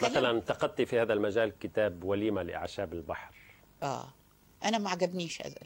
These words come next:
Speaker 1: الرواية. ما عجبتنيش. لا، كتبت عنها مقال اسمه الخيال الذكوري. يعني الكاتب مع احترامي له، هي رواية، آه، كويسة يعني من الناحية الفنية، ولكن من الناحية الفكرية، آه، نظرتها للمرأة سيئة جدا.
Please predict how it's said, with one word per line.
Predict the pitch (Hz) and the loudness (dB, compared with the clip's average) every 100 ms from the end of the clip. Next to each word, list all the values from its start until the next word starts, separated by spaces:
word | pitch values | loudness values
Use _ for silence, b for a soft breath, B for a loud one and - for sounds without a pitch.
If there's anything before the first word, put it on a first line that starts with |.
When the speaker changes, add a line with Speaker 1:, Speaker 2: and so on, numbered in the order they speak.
| - - - | -18 -16 -14
Speaker 1:
الرواية. | - 147 135 147 - _ _ 175 | -8 -6 -6 -6 -16 _ _ -2
ما | |
عجبتنيش. | 185 190 202 262 285 - - b b b b | 0 0 -2 -4 -4 -6 -14 b b b b
لا، | 175 - - | -2 -2 0
كتبت | 233 254 277 | 0 0 2
عنها | 233 233 190 165 156 | 0 -2 0 0 0
مقال | 160 - 214 - | -4 -2 -2 -2
اسمه | - 175 160 | -6 -6 -6
الخيال | 160 - 190 220 220 | -4 0 2 2 2
الذكوري. | 165 156 - 190 147 - B B B B B | -2 -4 -2 -2 -2 -6 B B B B B
يعني | 165 165 165 | -2 0 -2
الكاتب | 170 - 269 254 175 | -4 0 0 2 -2
مع | 165 | -2
احترامي | 139 - 175 226 202 | -2 0 2 2 0
له، | 180 185 | -2 0
هي | 320 | 2
رواية، | 277 285 277 220 185 B B B B | 2 2 4 4 2 B B B B
آه، | - - 71 | -2 -2 -2
كويسة | - 175 180 202 240 | 0 2 4 4 2
يعني | 262 139 139 | 0 -2 -4
من | 139 | -4
الناحية | 165 - 139 82 - - - | -4 -2 -4 -4 -10 -16 -14
الفنية، | - 151 151 180 | -6 -4 -2 -2
ولكن | 180 170 - | 0 0 0
من | - | -4
الناحية | 160 - 156 | -6 -4 -6
الفكرية، | - - - - 233 - B B B B B B - | -6 -6 -2 -2 -4 -8 B B B B B B -8
آه، | 147 - | -4 -2
نظرتها | 160 147 208 - 160 | -4 -4 -4 -2 -2
للمرأة | 175 196 151 | 0 -2 -2
سيئة | - 160 196 151 | -2 -2 -2 -2
جدا. | 185 - - | -4 -6 -18